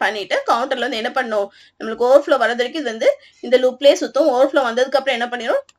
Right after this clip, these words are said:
counter ஃபங்க்ஷனை stop பண்ணிடும். ஓகே, ஒரு ஓவர்ஃப்ளோ ஃபிளாக் செட் ஆகுறது வரைக்கும் தான் இந்த loop வந்து இதுல சுத்தும். Once set ஆயிட்டு அப்படின்னா கவுண்டர் function stop ஆகி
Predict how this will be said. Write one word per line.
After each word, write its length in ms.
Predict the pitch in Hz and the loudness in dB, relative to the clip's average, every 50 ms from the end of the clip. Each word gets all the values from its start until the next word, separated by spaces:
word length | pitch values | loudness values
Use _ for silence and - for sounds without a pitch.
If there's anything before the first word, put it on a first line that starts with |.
| - 269 | 0 0
counter 260 | 240 247 269 302 294 311 | 0 0 -2 -6 -6 -6
ஃபங்க்ஷனை 380 | 226 233 - - 233 294 - - _ _ _ _ - - - | -6 -6 -6 -6 -4 -4 -4 -6 _ _ _ _ -16 -14 -8
stop 340 | - - 247 240 254 247 - | 0 2 4 4 2 2 0
பண்ணிடும். 440 | 247 190 147 160 147 180 196 185 147 - _ _ _ _ _ _ _ _ _ _ _ _ _ _ _ _ _ _ _ _ _ _ _ - - | -4 -4 -4 -8 -4 -4 -4 -4 -4 -10 _ _ _ _ _ _ _ _ _ _ _ _ _ _ _ _ _ _ _ _ _ _ _ -14 -12
ஓகே, 140 | - - 285 262 | -6 0 2 2
ஒரு 80 | 220 226 - 175 185 | 2 0 -6 -6 -2
ஓவர்ஃப்ளோ 280 | 240 269 302 294 359 349 | 0 0 0 0 -2 -4
ஃபிளாக் 240 | 349 349 247 - - | 0 2 0 0 0
செட் 180 | 247 220 - 269 | -4 -2 0 0
ஆகுறது 200 | 302 330 294 247 | 2 2 2 0
வரைக்கும் 200 | 247 226 226 269 | 0 -2 -2 -4
தான் 100 | 370 339 | -2 0
இந்த 100 | 294 233 226 220 | 0 0 -2 -4
loop 240 | 233 254 247 - 240 | -6 -10 -10 -8 -8
வந்து 180 | 233 233 269 494 571 554 | -6 0 4 4 6 6
இதுல 160 | 339 233 - - - | 4 0 -4 -8 -8
சுத்தும். 320 | 240 226 - - 175 - _ _ _ _ _ _ _ _ _ _ - 226 202 | -10 -12 -10 -10 -10 -10 _ _ _ _ _ _ _ _ _ _ -6 -4 -4
Once 200 | 233 240 233 - | -4 -2 -2 -2
set 140 | 247 233 - 302 | -2 2 6 6
ஆயிட்டு 200 | 294 294 302 330 | 6 6 4 2
அப்படின்னா 260 | 277 202 202 190 233 349 359 | 0 0 -4 -4 -4 0 0
கவுண்டர் 240 | 285 247 254 302 302 | 0 0 0 -2 -4
function 320 | 269 254 262 240 233 226 - | -4 -4 -4 -6 -8 -8 -4
stop 300 | - 233 226 220 - 214 202 | -2 -2 -2 0 0 -2 -2
ஆகி 140 | 202 285 | -2 -2